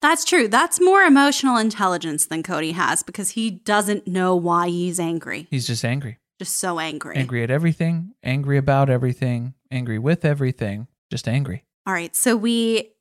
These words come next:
Speaker 1: have to tell everyone now. Christine says that the house is under contract. Janelle makes the mistake of celebrating that.
Speaker 2: Yeah, Cody doesn't understand why Janelle would say yay to that when it's horrible, detrimental news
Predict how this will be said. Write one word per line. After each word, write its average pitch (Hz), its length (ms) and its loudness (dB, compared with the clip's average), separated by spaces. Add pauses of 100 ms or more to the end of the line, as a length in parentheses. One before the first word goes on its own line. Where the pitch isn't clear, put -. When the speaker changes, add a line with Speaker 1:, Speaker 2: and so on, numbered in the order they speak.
(140)
Speaker 1:
have 240 360 0
to 262 100 2
tell 208 280 0
everyone 180 420 -2
now. 175 200 0
Christine 208 500 -6
says 277 420 2
that 202 280 -2
the 208 280 -4
house 285 600 2
is 208 200 -2 (100)
under 220 400 0
contract. 208 1120 -2 (240)
Janelle 285 400 6
makes 440 280 0
the 381 120 4
mistake 269 560 4
of 220 140 0
celebrating 180 720 -2
that. - 220 -12 (260)
Speaker 2:
Yeah, 117 120 0
Cody 156 300 4
doesn't 127 300 4
understand 120 580 0
why 110 320 2
Janelle 120 460 2
would 113 160 0
say 117 200 2
yay 107 600 -2 (240)
to 120 160 0
that 117 460 0 (180)
when 123 160 -2
it's 113 160 -6
horrible, 131 640 4 (120)
detrimental 120 680 4
news 110 680 0